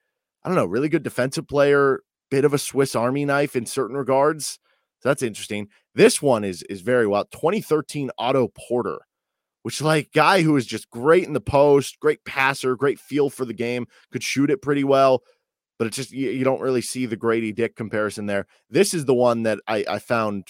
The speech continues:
really fun. Uh, one of his player comparisons, twenty seventeen Sviatoslav Mikhailuk. So first of all, it wasn't the twenty eighteen version, which I thought was interesting, but the twenty seventeen version, which we've heard that comparison before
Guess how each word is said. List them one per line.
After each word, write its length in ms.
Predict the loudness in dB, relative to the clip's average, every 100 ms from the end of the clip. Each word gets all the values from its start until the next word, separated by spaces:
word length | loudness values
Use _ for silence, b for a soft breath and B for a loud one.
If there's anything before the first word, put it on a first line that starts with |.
| _ _ _
really 260 | 0 2 0
fun. 460 | -2 -2 0 -4 -12 _ _ _ -6
Uh, 260 | -2 0 0
one 180 | 0
of 60 | 0
his 120 | 0
player 260 | 0 2 2
comparisons, 580 | -2 -2 -2 -4 -10 -10
twenty 380 | -8 -4 -4
seventeen 880 | -4 -2 -2 -4 -8 -8 -6 -6 -8 -12 _ _ _
Sviatoslav 720 | -14 -2 2 2 2 -2 -2
Mikhailuk. 460 | -4 -4 -4 -4 -12 _ _ _ _ _
So 120 | -2
first 180 | 0 4
of 40 |
all, 100 | 4
it 40 | 4
wasn't 240 | 2 0
the 60 | -6
twenty 300 | -4 -2 -2
eighteen 400 | -4 -4 -6 -6
version, 340 | -6 -8 -10
which 140 | -10 -10
I 80 |
thought 220 | -6 -6 -6
was 120 | -10
interesting, 500 | -14 -16 -16 -16 -18 _ _ _
but 200 | -4 -4
the 80 | -6
twenty 260 | -4 -4 0
seventeen 560 | 0 0 -2 -4 -4
version, 380 | -2 -2 -4 -6
which 280 | -6 -6 -10
we've 160 | -12 -6
heard 160 | -4 -2
that 160 | -4
comparison 480 | -6 -6 -6 -6 -10
before 380 | -8 0 0